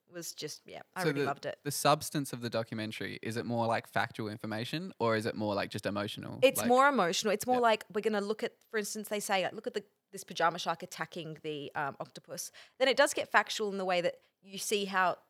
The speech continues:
Speaker 1: the octopus evolves after the attack, how it learns to defend itself in the next instance of an attack.
Speaker 2: Okay, but
Speaker 1: So
Speaker 2: it's
Speaker 1: you
Speaker 2: not just, like, reading off octopus facts. It's like
Speaker 1: No,
Speaker 2: we're,
Speaker 1: yeah,
Speaker 2: we're
Speaker 1: you're,
Speaker 2: watching
Speaker 1: he's
Speaker 2: it.
Speaker 1: really observing the, it's kinda like, yeah, he's observing the octopus, like, look at how the octopus is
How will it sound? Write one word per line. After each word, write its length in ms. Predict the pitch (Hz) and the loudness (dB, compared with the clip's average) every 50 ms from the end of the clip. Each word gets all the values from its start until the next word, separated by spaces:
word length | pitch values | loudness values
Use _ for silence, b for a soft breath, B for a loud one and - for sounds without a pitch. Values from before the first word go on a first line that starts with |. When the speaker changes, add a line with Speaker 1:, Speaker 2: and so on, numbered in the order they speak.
| - _ _ | -20 _ _
Speaker 1:
the 140 | - 202 - | -8 -4 -2
octopus 480 | - 208 - - 208 - - 208 - - - | -2 -2 -2 -6 -14 -12 -12 -16 -12 -6 -6
evolves 540 | 185 160 151 165 156 165 208 233 - - | -6 -2 0 2 2 2 0 -2 -4 0
after 300 | - 185 185 180 - - | 4 4 4 4 2 -6
the 140 | 185 196 190 | -6 -4 -4
attack, 360 | 185 - - 240 285 339 - | -4 -4 0 2 2 2 2
how 180 | - 214 185 180 | 0 0 2 2
it 80 | - - | 2 2
learns 320 | 165 170 170 175 175 - | 2 2 2 2 -2 -4
to 100 | - 196 | -8 -6
defend 320 | - 175 - 185 180 185 | -8 -6 -6 -4 -6 -4
itself 420 | 175 - - - 208 190 180 180 - | -6 -8 -4 0 2 2 2 2 -2
in 120 | 185 185 | -8 -6
the 60 | 185 170 | -6 -4
next 480 | 175 170 - - - - - - - _ | -6 -6 -8 -8 -12 -14 -14 -18 -16 _
instance 420 | - 202 208 - - 254 254 240 | -10 -8 -8 -6 -8 -8 -8 -8
of 80 | 294 269 | -6 -6
an 80 | 311 | -4
attack. 200 | 302 - - - | -2 0 2 2
Speaker 2:
Okay, 220 | 320 - 95 - 131 B B B B | 2 2 0 -2 -6 B B B B
but 80 | 139 | -2
Speaker 1:
So 40 | 131 | -2
Speaker 2:
it's 60 | 135 143 | 0 2
Speaker 1:
you 40 | 180 | 2
Speaker 2:
not 120 | 185 156 | 0 0
just, 120 | 151 - | 0 0
like, 120 | 131 101 - - | -2 -2 -2 -2
reading 260 | 110 107 107 107 104 | -4 -2 -2 -2 -2
off 120 | 104 - 117 | -2 0 0
octopus 420 | 139 147 - - 127 101 - - | 0 0 -2 -8 -8 -8 -8 -8
facts. 360 | - - 85 - - - - | -6 -4 -4 -4 -6 -10 -16
It's 160 | - - - | -16 -10 -6
like 240 | 117 104 80 - - | -4 -4 -4 -4 -4
Speaker 1:
No, 160 | 254 262 269 | 2 4 6
Speaker 2:
we're, 80 | 262 226 | 6 6
Speaker 1:
yeah, 140 | 214 226 247 | 8 6 6
Speaker 2:
we're 40 | 233 | 6
Speaker 1:
you're, 80 | 220 220 | 6 4
Speaker 2:
watching 220 | 226 - 226 226 | 2 2 0 -2
Speaker 1:
he's 140 | 262 262 202 | 0 0 -2
Speaker 2:
it. 140 | 202 - 214 | -2 -4 0
Speaker 1:
really 260 | 240 247 254 254 220 | 2 2 2 2 0
observing 460 | 214 180 170 190 196 202 202 220 208 | -4 -4 0 2 2 2 2 0 -2
the, 60 | 202 - | -4 -6
it's 120 | 311 - | -6 -6
kinda 220 | - - 587 554 427 | -2 -2 0 4 6
like, 220 | 240 185 - - - | 6 6 4 0 -4
yeah, 160 | 285 330 - | 2 2 2
he's 220 | - 269 277 302 294 | 2 2 0 -2 -4
observing 400 | 311 262 262 311 339 381 359 269 | -4 0 4 4 4 4 2 -4
the 100 | 196 160 | -4 -4
octopus, 400 | - - - - 214 226 - - | -6 -8 -8 -8 -8 -8 -2 -2
like, 160 | 208 202 - | -4 -2 -2
look 160 | 208 220 - | -6 -6 -6
at 60 | - | -4
how 140 | 202 202 190 | -2 -2 -2
the 120 | 175 180 | 0 0
octopus 440 | 180 - - - - - 196 190 - | -2 -2 -4 -14 -12 -10 -10 -8 -8
is 200 | 180 180 175 - | -10 -10 -10 -12